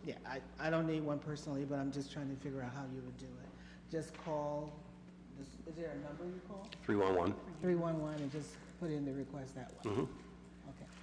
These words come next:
Speaker 1: And how do you know if you're on the list?
Speaker 2: You can contact the Engineering Bureau. I mean, they keep a running list of requests. So you'll fill the form out and send it to the Engineering Bureau, and then I,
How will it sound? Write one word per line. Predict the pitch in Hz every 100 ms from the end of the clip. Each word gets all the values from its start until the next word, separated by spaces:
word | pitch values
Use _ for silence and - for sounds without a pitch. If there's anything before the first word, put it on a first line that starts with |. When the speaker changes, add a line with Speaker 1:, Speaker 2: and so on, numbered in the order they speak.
| -
Speaker 1:
And | 156
how | 170 208
do | 185
you | 180
know | 175 165
if | 170
you're | 160
on | 151 151
the | 131 127
list? | 123 - - - - - - - - - - - - - - - - - - - - - - -
Speaker 2:
You | - 90
can | - 87 85 85
contact | 90 90 85 87 -
the | 92
Engineering | 85 87 92 92 95
Bureau. | 90 95 101
I |
mean, | 90 87
they | 87
keep | 82 101 92
a | 82 87
running | 95 90 90
list | 92 - 92
of | 87 82
requests. | 82 - 98 90 - - - - - - - - -
So | - - - - -
you'll | 120
fill | 98 120
the | 98
form | - 117 104
out | 98 104
and |
send | - 113 107
it | -
to | 117
the | 101
Engineering | 104 95 104 101
Bureau, | 82 90 95
and | 90
then | 90
I, | 85